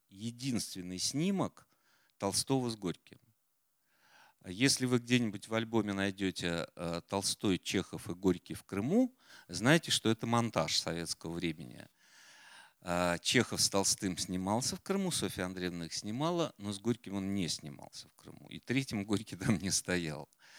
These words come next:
Вот. Он приходил туда, он общался с Толстым, но Толстой просто, ну, выглядел не очень, очень сильно болел, чуть не умер там. Поэтому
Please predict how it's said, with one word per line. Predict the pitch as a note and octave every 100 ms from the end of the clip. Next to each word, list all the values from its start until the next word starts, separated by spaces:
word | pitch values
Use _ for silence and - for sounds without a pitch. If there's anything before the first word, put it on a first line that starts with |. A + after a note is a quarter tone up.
| - - - _ _
Вот. | F#2+ F2 F2+ E2 -
Он | C3 B2+
приходил | - - G2 G#2 F3 A3+
туда, | F#3+ D3+ A2+
он | F#2
общался | F#2+ - G3 G3+ C#3+
с | -
Толстым, | B2+ A#2 - A#2+ A2
но | A#2 A2 -
Толстой | G#2 G2+ - A2
просто, | - F2 - F#2
ну, | F#2+ F2+ E2+ D#2+ - _ _ _ _
выглядел | - A2+ E3+ C3 F#2+ F#2
не | F2+ F#2
очень, | D#2+ - D#2+ D2+
очень | - D#2+
сильно | - E2+ E2 E2
болел, | F#2+ A2+ D#3
чуть | - - F2+
не | F#2+
умер | D3 C#3 -
там. | F2+ E2 - _ - - - - - -
Поэтому | A#2 D3 C#3+ C3 A#2 -